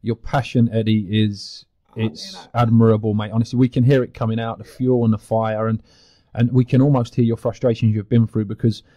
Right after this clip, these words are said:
Speaker 1: myself and Saul, it's not always been a straightforward journey here in England either, you know. It's only probably the last fifteen, twenty years that academies have actually really started coaching a progressive way, and we've seen the Fodens and all this of this, and we, we are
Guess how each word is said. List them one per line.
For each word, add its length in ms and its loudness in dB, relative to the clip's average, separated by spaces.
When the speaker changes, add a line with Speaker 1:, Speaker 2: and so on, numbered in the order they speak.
Speaker 1:
myself 340 0
and 80 0
Saul, 140 0
it's 80 -6
not 120 -2
always 200 0
been 120 -4
a 60 -6
straightforward 520 -10
journey 260 -8
here 180 0
in 80 -2
England 280 -4
either, 200 0
you 100 -4
know. 220 -4
It's 120 -12
only 140 2
probably 200 0
the 60 2
last 140 -2
fifteen, 280 -2
twenty 240 2
years 160 2
that 140 -12
academies 420 -4
have 100 -8
actually 240 -10
really 160 2
started 320 -6
coaching 280 0
a 40 0
progressive 440 -6
way, 140 0
and 100 0
we've 100 -6
seen 260 0
the 60 -4
Fodens 460 -6
and 80 -4
all 80 -4
this 140 -12
of 60 -16
this, 160 -18
and 200 0
we, 120 -2
we 160 2
are 220 2